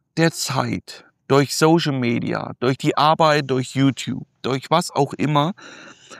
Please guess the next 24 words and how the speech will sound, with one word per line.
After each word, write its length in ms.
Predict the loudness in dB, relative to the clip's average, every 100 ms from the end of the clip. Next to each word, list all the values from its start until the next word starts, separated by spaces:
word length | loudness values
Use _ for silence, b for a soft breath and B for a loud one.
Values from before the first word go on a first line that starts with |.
| -4
hat 240 | -2 0
sich 200 | 0 2
ein 100 | 2
anderes 480 | 2 0 2 2 0
Problem 580 | 2 2 4 4 4 -2 -8 -2
weiter 580 | 0 2 4 4 2 0
verschärft 720 | -4 -4 0 0 2 0 -2
und 380 | -2 -2 -2 -2
kristallisiert 760 | 0 2 4 2 0 2 0 2
sich 260 | -4 -2
immer 240 | 2 4 4
weiter 240 | 2 2
heraus. 500 | 0 0 0 0 -2
Und 160 | -4 -4
zwar, 440 | -4 0 2 0 B B B B -4
das 200 | -2 4
eigentliche 580 | 4 4 4 2 2
Arbeiten 640 | 2 0 2 0 0 -2 -2
für 120 | -2
mich 340 | 0 -2 0
wird 160 | -2 -2 -4
immer, 380 | 0 2 2 0 -6 0
immer 320 | 2 2 -2
schwerer. 560 | 0 2 2 0 -6